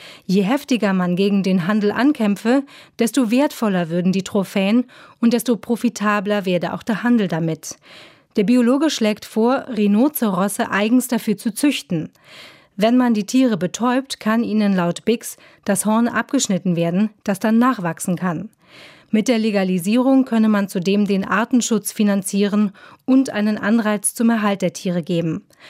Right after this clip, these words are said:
Eine ähnliche Strategie habe sich auch schon bei Krokodilleder bewährt.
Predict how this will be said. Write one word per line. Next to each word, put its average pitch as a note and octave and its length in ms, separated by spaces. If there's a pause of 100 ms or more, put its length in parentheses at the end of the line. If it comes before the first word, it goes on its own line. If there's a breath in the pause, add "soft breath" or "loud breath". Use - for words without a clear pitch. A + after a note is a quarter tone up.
(320 loud breath)
Eine A3+ 240
ähnliche C#4+ 300
Strategie F#3+ 640
habe F3+ 240
sich G3 240
auch G3 140
schon G3+ 240
bei F3+ 140
Krokodilleder G3+ 920
bewährt. E3 720